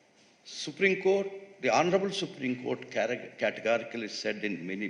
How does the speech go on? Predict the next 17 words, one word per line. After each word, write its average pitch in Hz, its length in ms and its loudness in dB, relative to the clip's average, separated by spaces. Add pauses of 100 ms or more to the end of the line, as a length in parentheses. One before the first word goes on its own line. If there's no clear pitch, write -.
(160)
many 92 220 -6
instances - 600 -10 (1600)
where 131 380 0 (1700)
delay 214 360 8
of 151 300 8
examination, 147 760 4
delay 175 280 8
in 131 180 2
giving 127 220 0
ఎఫ్ఐఆర్, 95 480 2 (640)
delay, 123 180 -2 (500)
ఇది 117 120 -10
చాలా - 480 0
క్రూషియల్. 127 580 -4
ఇది 92 180 -10 (720)
వారు 202 160 4
ఎందుకు 139 520 -4